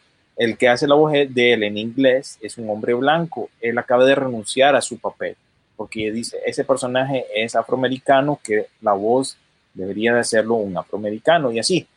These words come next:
Hay otros ejemplos que han estado pasando estos días, ¿verdad? Con respecto al doblaje en inglés, y se está tomando esa idea de que, bueno,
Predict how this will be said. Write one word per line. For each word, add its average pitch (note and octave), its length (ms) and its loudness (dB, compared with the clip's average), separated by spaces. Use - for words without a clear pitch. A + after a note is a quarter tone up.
Hay C#3 160 6
otros E3+ 320 4
ejemplos E3 360 0
que D3+ 120 0
han D3 100 -2
estado D3 240 -2
pasando C#3+ 360 -2
estos C3+ 260 -6
días, C3+ 400 -2
¿verdad? A2 360 -4
Con A#2 140 -8
respecto A2+ 420 0
al B2 120 2
doblaje C3+ 640 2
en B2 180 -2
inglés, C#3 580 -2
y A#2+ 120 -8
se B2 100 -4
está A#2 240 -2
tomando A#2+ 460 -2
esa A2+ 180 -2
idea A2 380 -2
de G2 100 -8
que, - 140 -12
bueno, G#2 360 -4